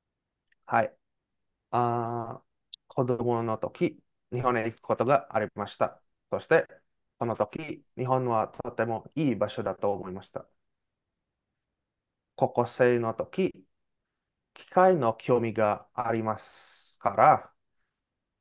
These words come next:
機械、機械科が一番いい大学を調べることになりました。東京大学に、あ、入ることにしました。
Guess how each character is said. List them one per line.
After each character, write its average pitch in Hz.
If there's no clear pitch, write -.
機 139
械、 123
機 -
械 120
科 117
が 156
一 123
番 117
い 156
い 135
大 113
学 110
を 135
調 131
べ 117
る 110
こ 107
と 110
に 151
な 110
り 101
ま 98
し -
た。 -
東 131
京 127
大 120
学 120
に、 165
あ、 113
入 117
る 117
こ 113
と 117
に 147
し -
ま 110
し -
た。 -